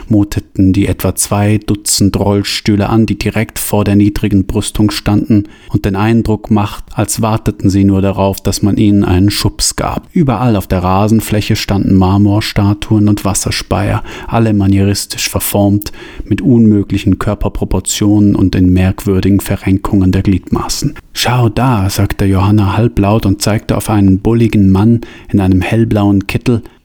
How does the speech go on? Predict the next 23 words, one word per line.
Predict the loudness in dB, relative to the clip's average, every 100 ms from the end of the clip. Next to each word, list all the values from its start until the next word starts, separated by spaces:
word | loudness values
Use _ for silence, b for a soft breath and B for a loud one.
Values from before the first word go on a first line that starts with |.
| _ _
„Wenn | -2 -2
die | -2 -4
alle | 0 0
so | 2 0
sind?“ | 2 2 2 -2 -10 -16 -8
Es | -4 0
handelte | 0 0 -2
sich | 0 0 0
offensichtlich | 0 0 0 -2 -2 -2 2
um | 2
einen | 4 2
Pfleger, | 0 -2 0 2 2 0 -2 B B B
denn | 0
er | 0
gebärdete | -2 -2 -2 -2 -4 -4
sich | -6 -2
mit | -2 0
einer | 0
Mischung | 2 2 2 2 2
aus | 0
Vormundschaft | -2 0 2 2 2 -2 -2 -2
und | -2
Fürsorge, | 0 2 2 2 0 2 0